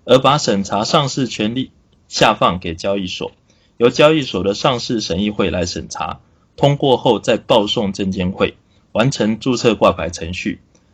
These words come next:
这也是注册制名称的由来。去年开始的上海证交所科创板是第一个试办注册制的市场，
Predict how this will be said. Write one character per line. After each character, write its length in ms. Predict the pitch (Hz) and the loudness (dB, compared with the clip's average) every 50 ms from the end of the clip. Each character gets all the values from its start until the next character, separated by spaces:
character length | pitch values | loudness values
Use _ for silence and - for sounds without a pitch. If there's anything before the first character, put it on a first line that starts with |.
| _ _ - | _ _ 0
这 140 | - 165 131 | 2 4 4
也 100 | 104 98 | 4 2
是 300 | - - - 135 123 113 | 0 -2 0 0 0 -2
注 240 | - - 151 135 120 | -2 -2 0 0 0
册 200 | - - 123 110 | 0 0 0 0
制 260 | 107 - - 113 92 | -2 -2 -4 -4 -4
名 200 | - 90 95 92 | -2 -2 -2 -2
称 180 | - - 104 | -2 -2 -2
的 80 | 101 87 | -2 -2
由 220 | 62 64 71 82 | -2 -2 -4 -2
来。 280 | 82 78 69 60 - - _ _ _ _ _ _ _ _ _ _ - - - - - _ - | 0 0 -2 -2 -4 -8 _ _ _ _ _ _ _ _ _ _ -20 -20 -20 -20 -20 _ -6
去 200 | - 220 226 185 | 2 6 6 8
年 180 | 151 135 143 | 6 6 2
开 200 | 139 - 147 151 | 4 4 4 4
始 180 | 147 - - 98 | 4 2 -2 -2
的 120 | 98 101 | -2 -2
上 240 | 101 - 160 143 123 | 0 2 2 2 4
海 120 | 113 92 85 | 2 -2 0
证 220 | - 131 117 110 | 0 -2 -2 0
交 240 | 107 113 110 110 110 | 0 0 0 0 -2
所 260 | - - 90 67 64 | -2 -4 -4 -4 -4
科 180 | - - 120 113 | -2 0 0 2
创 260 | - 135 110 95 95 | 2 2 0 0 0
板 220 | 78 - - - | 0 -2 -2 -4
是 140 | - - 120 | -8 -8 -8
第 220 | - - 135 123 | -2 0 2 2
一 40 | 123 | 2
个 140 | 120 113 101 | 2 -2 -4
试 280 | 101 - - - 123 107 | -2 -2 0 0 0 2
办 260 | 107 117 110 101 107 | 2 2 2 2 2
注 120 | - 110 | -2 -4
册 160 | 101 - 101 | -2 -2 -4
制 160 | 92 - 98 90 | -4 -2 -4 -4
的 100 | 90 87 | -4 -4
市 200 | - - 101 90 | -4 -4 -4 -4
场， 220 | - - - | -4 -8 -8